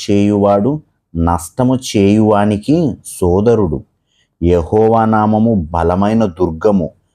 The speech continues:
నీతిమంతుడు అందులోనికి పరిగెత్తి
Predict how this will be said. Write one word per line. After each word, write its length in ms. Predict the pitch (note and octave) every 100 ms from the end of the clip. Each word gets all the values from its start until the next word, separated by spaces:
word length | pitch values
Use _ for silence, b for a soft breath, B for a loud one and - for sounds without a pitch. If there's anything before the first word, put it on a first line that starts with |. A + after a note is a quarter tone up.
| _ -
నీతిమంతుడు 920 | E2+ F2+ A#2+ B2 C3 A#2+ A2 B2 C3+ - F#2
అందులోనికి 680 | F2+ F#2+ F2+ F#2+ B2+ C3+ C#3
పరిగెత్తి 920 | - E2+ F2 F#2+ F#2+ - E3 G3+